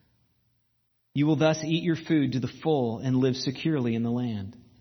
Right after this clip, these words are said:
I shall also grant peace in the land,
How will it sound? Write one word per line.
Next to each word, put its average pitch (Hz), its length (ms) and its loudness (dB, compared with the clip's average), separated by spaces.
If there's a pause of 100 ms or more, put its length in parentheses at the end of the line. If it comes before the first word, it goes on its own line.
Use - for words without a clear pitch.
(1160)
I 127 80 0
shall 160 180 2
also 156 280 4
grant 151 360 0
peace 202 360 -2
in 131 60 0
the 113 80 0
land, 98 380 -6